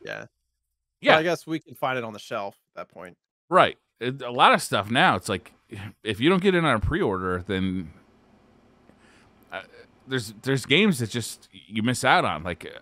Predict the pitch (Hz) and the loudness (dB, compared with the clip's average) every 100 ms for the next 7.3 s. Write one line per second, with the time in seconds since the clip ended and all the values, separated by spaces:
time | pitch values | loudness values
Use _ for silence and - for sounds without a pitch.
0 | - 87 110 104 131 131 95 98 147 123 | -14 -4 -2 0 2 0 0 2 4 4
1 | 95 110 98 92 92 - 98 117 101 - | -2 -2 0 0 -4 -4 -4 -2 -4 -8
2 | 85 85 76 76 73 73 85 - 90 110 | -10 -8 -8 -8 -8 -6 -6 -4 -4 -4
3 | 113 87 87 95 90 - - _ _ - | -6 -6 -8 -8 -16 -20 -20 _ _ -14
4 | 98 120 127 131 117 113 107 104 101 92 | 0 2 2 -2 2 2 2 0 -2 0
5 | 113 95 143 233 - 190 - - 117 107 | -2 0 0 0 0 -4 -4 -8 -8 -8
6 | 90 110 - 160 170 196 233 330 - 185 | -12 -16 -4 0 0 -2 -4 -4 0 4
7 | 151 127 | 4 4